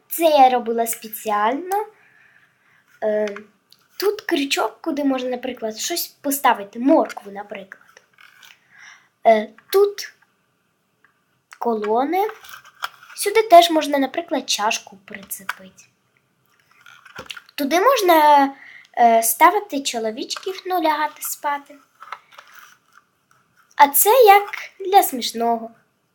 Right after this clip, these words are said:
Такий кубик і глазик, смішно, такий миленький.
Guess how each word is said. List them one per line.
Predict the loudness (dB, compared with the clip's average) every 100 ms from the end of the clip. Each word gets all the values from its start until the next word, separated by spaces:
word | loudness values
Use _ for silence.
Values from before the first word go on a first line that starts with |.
| _ _
Такий | -14 -10 -4
кубик | 0 0 -2 -10
і | -20 -4 -2 0 -4
глазик, | -4 -2 -2 -4 -10 -18 -20
смішно, | -14 -8 -4 -4 -6 -10 -20 -12
такий | -12 -10 -8 -2
миленький. | -2 -2 -8 -10 -14 _